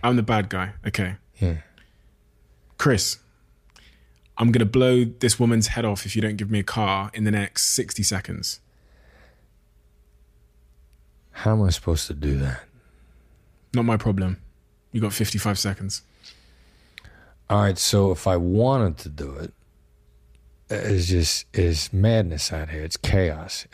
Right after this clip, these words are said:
Speaker 2: I mean, this is Ringling Brothers, Barnum and Bailey Circus is organized compared to the nonsense that's going on out there. So even if I wanted to do it, I can't do it in that time frame.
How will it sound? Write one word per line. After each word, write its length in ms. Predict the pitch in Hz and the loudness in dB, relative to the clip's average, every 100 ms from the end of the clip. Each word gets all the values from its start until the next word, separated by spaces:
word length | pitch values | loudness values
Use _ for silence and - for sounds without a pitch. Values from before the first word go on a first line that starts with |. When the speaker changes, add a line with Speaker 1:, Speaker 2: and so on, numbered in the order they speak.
| - | 0
Speaker 2:
I 40 | |
mean, 220 | 90 85 | 2 2
this 240 | 87 90 95 | 2 2 2
is 400 | 85 80 - - _ _ - - - | 0 -2 -8 -16 _ _ -20 -18 0
Ringling 480 | 95 104 101 101 92 | 4 4 4 4 4
Brothers, 600 | 92 90 90 87 - - _ | 4 4 2 0 -6 -12 _
Barnum 280 | 87 90 85 | 0 2 2
and 140 | 82 | 2
Bailey 280 | 82 80 76 | 2 0 0
Circus 720 | - - 80 - 78 - - - | -2 0 -2 -2 -8 -8 -10 -12
is 360 | 95 82 80 - | -2 0 0 -6
organized 560 | - 92 85 78 76 78 | 0 2 2 -2 -4 -6
compared 480 | 85 78 82 78 76 _ - _ - _ - | -6 -2 0 0 -4 _ -20 _ -20 _ -2
to 100 | 90 | 0
the 60 | |
nonsense 580 | 82 80 78 - 76 71 | 2 2 0 -2 -6 -6
that's 140 | - - | -10 -6
going 260 | 80 73 | -4 -4
on 160 | 69 69 | -4 -6
out 160 | 73 | -8
there. 200 | - 85 | -10 -12
So 200 | 82 - - | -8 -8 -2
even 240 | 113 120 | 0 2
if 160 | 101 - | 0 -4
I 60 | |
wanted 560 | 80 80 95 120 95 82 | -10 -4 0 0 0 -4
to 80 | - | -12
do 80 | - | -14
it, 180 | - - - _ _ _ _ _ _ _ _ _ _ - _ - | -14 -16 -20 _ _ _ _ _ _ _ _ _ _ -20 _ -8
I 100 | 87 | -6
can't 300 | - 87 78 | -4 -4 -4
do 120 | 76 | -6
it 60 | 82 | -6
in 60 | |
that 160 | 80 78 | -8 -12
time 280 | - 95 110 | -4 -2 -2
frame. 320 | - - | -6 -18